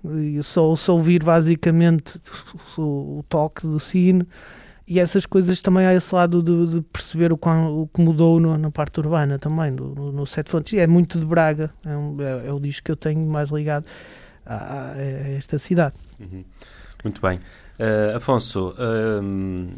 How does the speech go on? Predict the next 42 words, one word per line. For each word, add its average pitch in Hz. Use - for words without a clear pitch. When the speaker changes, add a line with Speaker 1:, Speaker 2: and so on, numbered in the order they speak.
Speaker 2:
há 120
pouco -
estava 117
a -
falar, 107
também 107
já 101
falámos 101
disso, 110
mas 104
o, 98
o 92
facto 98
do 101
disco 101
ainda 98
continuar 95
a 90
ser, 87
eh, 85
a 85
ser, 87
ehm, 78
referido 104
e, 85
e 90
de -
facto -
apareceu -
também 90
nestas, 85
nessas 90
listas 90
de, 87
que -
também 110
não 107
deixa 104
de -
ser 113
surpreendente 107
pelo, 104